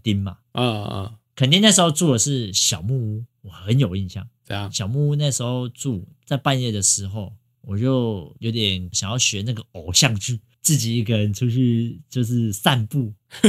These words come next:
Speaker 1: 看看海。
Speaker 2: 哦，你蛮屌的呢。
Speaker 1: <laughs>
Speaker 2: 他那个只有偏僻而已，小木屋。我如果没记错，大家都是去同一间，叫什么绿什么的，是什么？
Speaker 1: 我已经忘了啦。
Speaker 2: 我有点忘了，
Speaker 1: 反正
Speaker 2: 反正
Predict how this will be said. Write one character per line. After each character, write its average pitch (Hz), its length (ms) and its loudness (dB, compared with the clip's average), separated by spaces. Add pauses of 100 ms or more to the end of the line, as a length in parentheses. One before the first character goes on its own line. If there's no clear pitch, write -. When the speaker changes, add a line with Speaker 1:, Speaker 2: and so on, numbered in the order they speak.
(140)
Speaker 1:
看 156 160 6
看 165 240 8
海。 120 300 8
Speaker 2:
哦， - 20 8
你 170 60 8
蛮 175 220 8
屌 160 280 8
的 185 140 10
呢。 175 360 8
Speaker 1:
<laughs> - 300 4
Speaker 2:
他 226 120 8
那 254 100 10
个 208 160 10
只 185 220 6
有 220 120 10
偏 214 240 8
僻 220 240 10
而 170 180 8
已， 151 220 6
小 160 220 8
木 220 80 10
屋。 233 400 10 (340)
我 190 160 10
如 277 100 10
果 302 120 10
没 220 180 8
记 277 180 8
错， 269 180 8
大 277 100 8
家 262 100 8
都 254 100 8
是 262 140 6
去 240 300 6 (100)
同 196 260 6
一 254 80 10
间， 214 320 6
叫 240 120 6
什 175 100 6
么 165 80 8
绿 208 320 8
什 139 160 4
么 117 160 4
的， 113 140 2
是 135 160 2
什 110 100 2
么？ 120 360 -6 (720)
Speaker 1:
我 233 100 2
已 214 80 0
经 220 200 0
忘 233 240 6
了 120 120 -4
啦。 107 160 -4
Speaker 2:
我 165 140 10
有 - 80 8
点 247 140 10
忘 277 180 10
了， 190 100 8
Speaker 1:
反 180 160 6
正 269 180 8
Speaker 2:
反 - 40 -2
正 403 500 -2